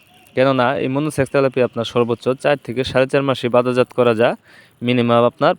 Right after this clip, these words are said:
পাঁচশো থেকে ছয়শো গ্রাম ওজন বানিয়ে। তাই আপনারা চাইলে এই তেলাপিয়া চাষ করে লাভবান হতে পারেন। এবং কি, এই তেলাপিয়া মাছগুলো যে কোনো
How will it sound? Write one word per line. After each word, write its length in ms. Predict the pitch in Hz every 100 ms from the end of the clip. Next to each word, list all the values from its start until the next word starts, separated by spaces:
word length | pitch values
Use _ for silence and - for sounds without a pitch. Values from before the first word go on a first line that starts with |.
| -
পাঁচশো 260 | 147 - 120
থেকে 140 | 123 131
ছয়শো 240 | 135 131 117
গ্রাম 160 | 127 139
ওজন 200 | 135 131 123
বানিয়ে। 260 | 113 101 82 _ _ _ _ _
তাই 100 | 113 123
আপনারা 220 | 139 131 -
চাইলে 180 | 135 139
এই 40 | 135
তেলাপিয়া 360 | 147 147 147 139 -
চাষ 140 | 113
করে 120 | 143 143
লাভবান 280 | 127 113 110 101
হতে 140 | - 95
পারেন। 200 | 98 92 -
এবং 140 | 123 135 -
কি, 80 | 151 156
এই 60 | 151
তেলাপিয়া 340 | 151 143 147 139
মাছগুলো 360 | 113 107 120 196 - _ - _ -
যে 180 | 107 151
কোনো 140 | -